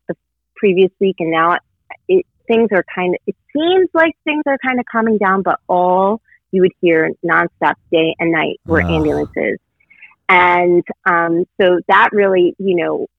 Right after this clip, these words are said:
Speaker 1: hit home, like, this is, this situation's real and it's dangerous and it's scary. And then also the, the really, really amazing thing that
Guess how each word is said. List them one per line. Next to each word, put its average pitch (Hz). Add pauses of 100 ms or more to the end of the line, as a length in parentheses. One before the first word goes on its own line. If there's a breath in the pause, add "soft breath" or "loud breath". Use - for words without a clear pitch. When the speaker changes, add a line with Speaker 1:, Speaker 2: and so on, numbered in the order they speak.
Speaker 1:
hit - (100)
home, 175
like, 165
this 170
is, 170 (240)
this 156 (160)
situation's 185
real 170
and 165
it's 135 (120)
dangerous 151 (160)
and 156
it's 143 (120)
scary. 180 (760 soft breath)
And 208
then 220
also 226
the, 196 (480)
the 202
really, 214
really 175
amazing 156
thing 147 (460)
that 160